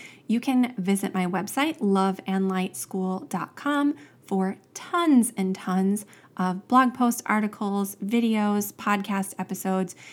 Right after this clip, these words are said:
You can also find all of our podcast episodes at loveandlightschool dot com slash listen. But if you head over to the website at loveandlightschool dot com, right in the header, you'll see that we have a free video training series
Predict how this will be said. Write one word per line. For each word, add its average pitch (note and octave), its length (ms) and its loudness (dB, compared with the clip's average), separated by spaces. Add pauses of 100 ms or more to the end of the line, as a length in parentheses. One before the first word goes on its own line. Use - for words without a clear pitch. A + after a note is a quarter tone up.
(140)
You G#3+ 80 0
can A3+ 140 2
also A#3+ 240 0
find G3+ 320 0
all D#4 180 2
of C4 80 2
our G#3+ 120 2
podcast G3 500 -2
episodes F#3+ 720 -2
at F#3 300 -2
loveandlightschool F#3+ 1400 -2
dot - 300 -8
com F#3+ 440 -4
slash F#3 540 -6 (360)
listen. A#3+ 680 0 (260)
But A3 80 -2
if A3 100 -4
you A#3 80 2
head D#4+ 200 0
over C#4 160 2
to A#3 100 -4
the G3+ 100 0
website F#3+ 500 -2
at F#3 200 -6
loveandlightschool F#3 840 -2
dot F3+ 220 -6
com, D#4+ 280 -2 (400)
right C#4 320 0
in B3 120 4
the G#3+ 80 4
header, G#3+ 420 0 (220)
you'll A3 120 2
see A#3 220 4
that G#3+ 200 2
we A3 160 2
have G3 460 0
a G#3 160 2
free G3+ 680 0
video G3+ 560 2 (100)
training F#3 480 2
series A3 520 -2